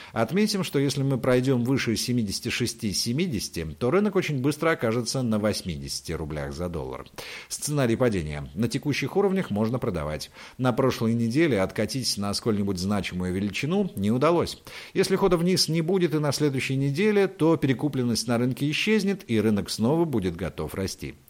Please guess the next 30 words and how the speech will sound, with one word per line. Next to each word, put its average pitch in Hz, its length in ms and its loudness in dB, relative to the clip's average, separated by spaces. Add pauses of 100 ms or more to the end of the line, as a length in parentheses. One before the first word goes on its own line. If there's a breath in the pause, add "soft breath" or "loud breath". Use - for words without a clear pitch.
(380 loud breath)
Рекомендации 143 720 0
по 92 140 -2
паре 113 200 0
доллар-рубль. 78 580 -4 (580 loud breath)
Покупка. 127 560 -2 (340 loud breath)
Думать 220 540 2
при 156 120 2
подходе 147 380 2
к - 60 -4
семидесяти 113 400 -2
двум. 82 360 -4
Стоп - 460 0
семьдесят 92 540 -2
один, 175 460 0
цель 131 360 0
восемьдесят 87 640 -4
восемь. 67 300 -8 (420 loud breath)
Продажа 175 480 4
сейчас. 101 640 0
Стоп - 340 0
семьдесят 95 420 -2
шесть - 260 -2
семьдесят, 180 640 0
цель 135 260 0
семьдесят 98 540 -2
два, 127 240 2
далее 113 400 0
шестьдесят 87 560 -6
пять 85 180 -4
пятьдесят. 80 580 -8